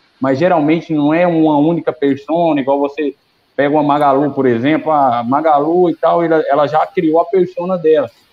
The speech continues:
No atacado e na distribuição não é isso, Jade, a gente tem vários ramos de atividade, a gente tem vários tipos de pessoas que atendem a um, um, um food service diferente de uma mercearia,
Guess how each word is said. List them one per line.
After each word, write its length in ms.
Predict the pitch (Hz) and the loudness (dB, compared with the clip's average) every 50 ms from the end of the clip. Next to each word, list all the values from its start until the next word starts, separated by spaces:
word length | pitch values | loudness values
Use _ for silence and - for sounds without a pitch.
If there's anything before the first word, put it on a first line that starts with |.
| _ _ _ - | _ _ _ -4
No 200 | 160 190 220 247 | -2 0 0 0
atacado 540 | 247 - 208 185 175 - - 185 202 202 196 | 0 0 -2 -4 -4 -2 -2 -2 -2 0 0
e 40 | |
na 120 | 180 175 170 | -2 -2 -2
distribuição 580 | 160 156 - 170 160 165 165 165 - 190 202 | -4 -6 -8 -4 -2 -2 -2 0 -2 -2 -2
não 100 | 202 202 | -2 0
é 80 | 220 233 | 0 0
isso, 380 | 208 190 196 226 226 - 156 131 | 0 0 -2 -2 -2 -4 -4 -2
Jade, 260 | 131 127 120 113 123 | 0 0 0 0 0
a 80 | 127 | -2
gente 260 | 127 147 175 160 - _ | -2 -2 -6 -8 -8 _
tem 280 | - 214 214 202 156 | -6 -4 -4 -4 -4
vários 420 | 135 156 170 202 240 254 247 208 156 | -2 -2 0 0 0 -2 -2 -4 -4
ramos 220 | 160 185 196 196 | -4 -4 -4 -4
de 60 | 202 | -4
atividade, 640 | 190 190 202 190 208 190 151 139 139 156 175 160 131 - _ _ _ _ - | -6 -6 -8 -8 -8 -4 -2 2 2 2 2 0 -2 -8 _ _ _ _ -6
a 80 | - 127 | -4 -2
gente 240 | 143 170 165 - | -2 -2 -4 -4
tem 180 | - 196 190 170 | -4 -4 -2 -2
vários 420 | 147 160 170 196 233 240 233 214 | 0 0 0 2 2 0 0 -4
tipos 240 | - - 208 190 180 | -4 -8 -8 -8 -6
de 80 | 175 190 | -8 -8
pessoas 580 | 190 - 196 190 185 - 175 165 180 196 190 | -2 2 2 2 0 -2 -4 -2 -2 -2 -2
que 120 | 196 - 196 | -2 -2 -2
atendem 420 | 190 180 185 165 170 170 165 170 | -2 -2 -2 -4 -6 -4 0 0
a 80 | 175 170 | 0 0
um, 180 | 170 165 - - | 0 -4 -6 -6
um, 360 | 160 - 165 151 135 135 135 - - | -6 -4 -4 -4 -4 -4 -6 -8 -10
um 60 | - | -2
food 180 | - 196 190 196 | -2 -2 -2 -2
service 360 | - - 175 180 180 - 208 | -4 -2 0 0 0 -2 -6
diferente 580 | 196 - - - 220 208 180 175 190 214 208 - | -10 -10 -8 -6 -4 -4 -2 -2 -4 -4 -6 -4
de 60 | 190 | -4
uma 100 | 196 190 | -2 -2
mercearia, 680 | 190 196 190 190 - 196 190 185 156 143 165 180 165 - | -2 -4 -8 -6 -4 0 0 0 2 0 0 -2 -2 -4